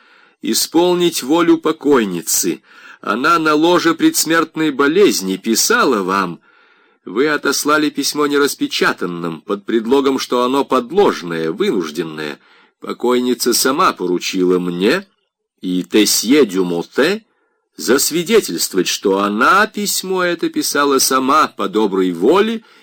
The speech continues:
и потом вам его прочесть». «Я не хочу, не хочу».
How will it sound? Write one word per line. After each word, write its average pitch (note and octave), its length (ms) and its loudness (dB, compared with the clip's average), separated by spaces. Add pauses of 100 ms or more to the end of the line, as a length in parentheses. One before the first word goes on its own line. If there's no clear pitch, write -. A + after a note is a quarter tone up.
(100)
и A2 180 -4
потом D3+ 540 0
вам E3+ 280 0
его D#3+ 500 -2 (220)
прочесть». - 840 -6 (480)
«Я G#2 320 -2
не B2 160 -2
хочу, D#3+ 680 -4 (160)
не A#2+ 160 2
хочу». - 640 0